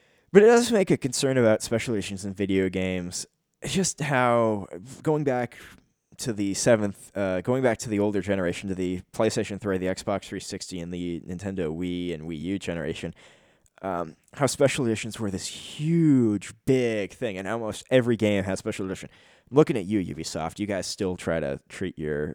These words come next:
primary franchises as, like, having major special editions. And it becomes concerning when you have too many, or they try to make a special edition out of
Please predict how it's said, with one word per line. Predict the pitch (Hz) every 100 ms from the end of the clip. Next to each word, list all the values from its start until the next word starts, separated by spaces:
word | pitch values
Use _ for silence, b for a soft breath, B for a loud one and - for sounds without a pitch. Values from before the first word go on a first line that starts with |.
| -
primary | - 92 90 87
franchises | 73 73 - 80 82 -
as, | 78
like, | 76 -
having | 82 73 80
major | 80 85 78
special | - 78 92
editions. | 85 76 - 80 B B B B B B B _ _ _ _ _ _ _ -
And | 123
it | 113
becomes | 123 143 143 -
concerning | 127 131 117 110
when | 98
you | 98
have | 101 -
too | - 120
many, | 113 117 147 185
or | 123 117 104
they |
try | 95 110 101
to | 107
make | 92
a | 98
special | 104 - 101
edition | 98 107 95
out |
of | 92